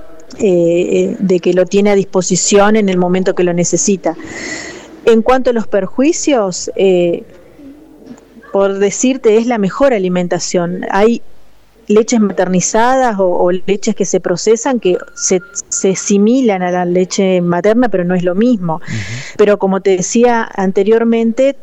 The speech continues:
Speaker 1: tiene que ver con una decisión de la madre. Si la madre decide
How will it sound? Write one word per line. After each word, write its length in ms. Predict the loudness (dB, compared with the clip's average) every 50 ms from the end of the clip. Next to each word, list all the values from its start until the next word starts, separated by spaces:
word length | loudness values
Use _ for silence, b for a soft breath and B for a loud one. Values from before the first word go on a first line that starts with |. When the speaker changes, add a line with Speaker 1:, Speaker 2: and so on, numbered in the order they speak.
| -6
Speaker 1:
tiene 260 | -2 0 0 2 2 2
que 140 | 2 2
ver 180 | 2 2 0 0
con 160 | 0 0 0
una 160 | 0 0 0
decisión 480 | 0 -2 -2 -2 -4 -4 -2 -2 -2 0
de 100 | 0 0
la 120 | 0 0
madre. 440 | 0 2 2 2 2 0 0 -2 -2
Si 160 | -2 0 0
la 120 | 0 2 2
madre 340 | 0 0 0 2 2 2 2
decide 680 | 2 0 0 -2 0 0 2 4 4 4 2 2 0